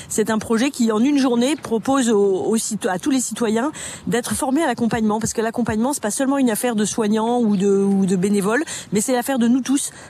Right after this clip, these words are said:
accompagner nos proches, ceux qui sont autour de nous, des amis, la, notre famille. Euh, on a chacun un rôle à jouer si on veut construire une société de l'accompagnement.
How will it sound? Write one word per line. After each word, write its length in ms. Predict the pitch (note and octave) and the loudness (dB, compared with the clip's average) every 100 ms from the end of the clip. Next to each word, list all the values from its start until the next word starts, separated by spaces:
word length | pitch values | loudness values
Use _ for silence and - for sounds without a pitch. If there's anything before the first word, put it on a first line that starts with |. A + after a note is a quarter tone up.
| - | -8
accompagner 500 | F#3+ A3+ A3 A3 A#3+ | -4 -2 0 2 4
nos 120 | A3+ | 4
proches, 300 | F3 A3 B3+ | 2 -2 -2
ceux 120 | - | -2
qui 140 | G#3+ G3+ | -4 -4
sont 140 | A#3 | 0
autour 240 | A3+ A3+ G#3 | 0 2 2
de 100 | G#3 | 2
nous, 240 | G#3 A#3+ | 4 2
des 160 | A3 G3+ | 2 0
amis, 400 | G3 G3+ A3 B3 | 0 2 2 2
la, 180 | A3+ G3 | 2 0
notre 180 | G3+ G3+ | 0 -2
famille. 420 | G3+ G3 A3+ D4 - - - | 0 2 2 0 -4 -14 -4
Euh, 120 | D3 - | -2 0
on 160 | G#3+ A#3+ | 0 0
a 60 | |
chacun 320 | A3+ B3+ C#4+ D4 | -2 -4 -2 0
un 20 | |
rôle 240 | A#3+ A#3 | 2 0
à 80 | A3+ | 0
jouer 240 | G#3+ A#3+ | 0 0
si 180 | B3+ - | -2 -2
on 100 | G#3+ | -2
veut 100 | G3+ | 0
construire 440 | A3+ A#3 - C4 A#3 | 0 -2 0 0 2
une 100 | G#3+ | 0
société 420 | G#3+ F#3+ G#3 A3 | -2 -4 -2 0
de 60 | |
l'accompagnement. 680 | G3+ G3 G3+ G3+ G3 F#3+ F#3 | -2 -2 -2 0 0 0 -2